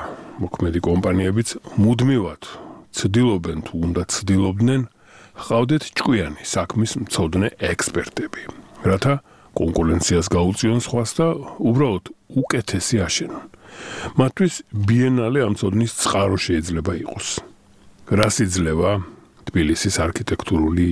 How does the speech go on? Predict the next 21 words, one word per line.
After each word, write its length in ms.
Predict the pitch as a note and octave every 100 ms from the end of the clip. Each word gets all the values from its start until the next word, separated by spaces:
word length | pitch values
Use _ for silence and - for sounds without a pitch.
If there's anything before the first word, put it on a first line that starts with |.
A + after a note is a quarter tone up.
| E2+
ბიენალე 520 | - F2 E2 D#2+ D#2+ E2
ამ 140 | D#2+
მხრივ? 340 | - D#2+ E2+ - - - - - - -
ვინ 280 | A#2 D3 B2+
არის 280 | D#2+ E2+ - - - - -
მისი 280 | - F#2 -
მომხმარებელი, 720 | F2 F2+ - F2 E2 E2 D#2+
უხეშად 480 | E2+ - - - E2
რომ 180 | - E2
ვთქვათ? 260 | - A2 -
ვინ 220 | - B2+ C3
უნდა 180 | C3+ D3+
წაიკითხოს 640 | - G#2 G#2 G#2 - C3+ - - - - -
ბიენალეს 640 | G#2 A2+ G#2+ F2+ G2 A2 - -
შემდეგ 480 | - A2+ F2 F2+ F#2+
გამოცემული 760 | E2+ E2 E2 - F2 F2 G2 G2+ - -
წიგნი, 520 | - A#2 F#2+ E2 D2+ - _ _
მასზე 380 | - D#2+ - F#2+ F#2+
მოსმენილი 640 | - F#2 - F#2 E2 E2 E2+
ლექციების 560 | E2 - - E2+ E2 -
შესახებ? 480 | D#2+ - - -